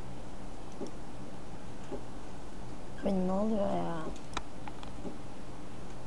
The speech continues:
Buradan şarap alıp Durhuba şehrine satacağız o zaman. Ki yok burada fail. Humpback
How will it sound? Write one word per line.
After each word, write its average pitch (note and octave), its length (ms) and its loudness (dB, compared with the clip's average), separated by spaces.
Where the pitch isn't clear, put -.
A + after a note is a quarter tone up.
Buradan A#3 320 6
şarap G#3 440 4
alıp G#3 180 4
Durhuba G#3+ 420 4
şehrine G#3+ 440 6
satacağız F3+ 720 0
o - 20 0
zaman. E3+ 340 -2
Ki - 160 4
yok F#3+ 140 2
burada F#3+ 180 0
fail. D#3 340 0
Humpback G#3+ 540 2